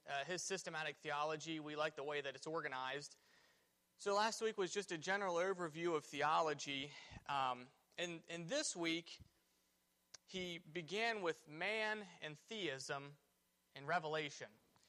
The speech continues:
So there is a particular order, as I said, and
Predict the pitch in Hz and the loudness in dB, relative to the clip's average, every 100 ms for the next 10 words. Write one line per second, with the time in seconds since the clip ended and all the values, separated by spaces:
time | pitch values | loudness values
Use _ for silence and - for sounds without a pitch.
0 | - - _ _ _ - 202 196 262 294 | -20 -20 _ _ _ 0 2 4 2 2
1 | 269 214 196 226 202 175 175 190 156 143 | -2 -2 -2 -2 0 0 2 2 2 2
2 | 147 147 135 135 - 185 156 139 139 143 | -2 0 0 0 -2 2 2 2 -2 -14
3 | - - 165 165 | -20 -8 -2 -2